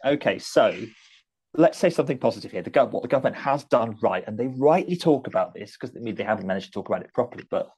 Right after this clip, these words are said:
the huge energy market intervention has kicked in now. So we're recording this about halfway into October. We are seeing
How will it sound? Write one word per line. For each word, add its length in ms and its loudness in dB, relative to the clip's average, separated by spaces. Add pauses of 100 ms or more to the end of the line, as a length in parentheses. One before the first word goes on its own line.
(440)
the 80 -4
huge 720 2
energy 260 2
market 380 2
intervention 500 -6
has 140 -8
kicked 400 -4
in 180 -2
now. 220 -6
So 320 2 (400)
we're 80 4
recording 420 4
this 160 -2
about 220 0
halfway 360 2
into 240 -6
October. 380 -2
We 140 4
are 140 2
seeing 500 2